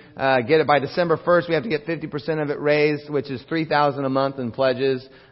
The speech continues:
Uh, the total amount is over six thousand a month in pledges. They kinda broke it down at the dessert night, which was really cool to see, uh, where that goes. Um,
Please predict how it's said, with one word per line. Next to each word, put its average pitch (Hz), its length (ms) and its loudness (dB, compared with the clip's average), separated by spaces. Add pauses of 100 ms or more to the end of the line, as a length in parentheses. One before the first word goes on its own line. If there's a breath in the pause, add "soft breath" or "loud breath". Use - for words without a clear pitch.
Uh, 117 140 2
the 110 140 -4
total 143 300 0
amount 127 340 -2
is 107 40 -4
over 110 140 -4
six - 280 -12
thousand 120 360 -6
a 120 60 -6
month 117 260 -4
in 110 120 -10
pledges. 117 340 -6
They 113 100 -2
kinda 120 240 -4
broke 117 220 -2
it 117 60 -6
down 117 260 -4
at 104 60 -10
the 104 100 -8
dessert 110 400 -4
night, 113 260 -4
which 107 160 -12
was 107 140 -10
really 104 160 -6
cool 104 220 -8
to 98 120 -14
see, 104 240 -8 (340 soft breath)
uh, 113 60 0
where 110 160 0
that 113 220 -2
goes. 110 280 -2 (500 loud breath)
Um, 110 520 -2